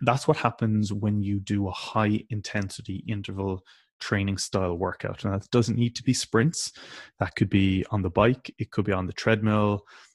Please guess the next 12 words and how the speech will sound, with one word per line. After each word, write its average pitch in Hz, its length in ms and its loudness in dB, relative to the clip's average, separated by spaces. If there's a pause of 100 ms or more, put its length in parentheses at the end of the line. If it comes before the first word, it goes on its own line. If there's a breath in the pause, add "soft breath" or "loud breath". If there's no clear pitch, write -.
(240)
Um, 95 480 0
it - 100 -6
could - 160 -6
be 87 140 -4
rowing. 113 580 2
It - 140 -6
could - 140 -8
be 95 320 0
any 120 220 6
of 101 140 6
those 98 280 0
things. - 440 -4